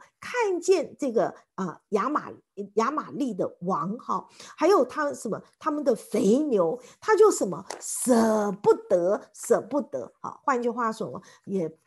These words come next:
看到他们有肥牛，又什么怜惜哈，这个亚甲王，舍不得把他，呃，杀掉。换句话说什么，也是贪心哈，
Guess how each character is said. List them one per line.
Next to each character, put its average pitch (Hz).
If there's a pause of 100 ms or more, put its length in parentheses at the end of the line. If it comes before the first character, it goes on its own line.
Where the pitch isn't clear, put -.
(140)
看 294
到 262
他 247
们 247
有 202
肥 185
牛， 185 (140)
又 226
什 -
么 170 (180)
怜 214
惜 202
哈， 202 (180)
这 277
个 220 (100)
亚 196
甲 -
王， 160 (180)
舍 269
不 370
得 240
把 208
他， 233 (260)
呃， 180
杀 254
掉。 254 (200)
换 294
句 277
话 262
说 254
什 247
么， - (180)
也 202
是 220
贪 262
心 254
哈， -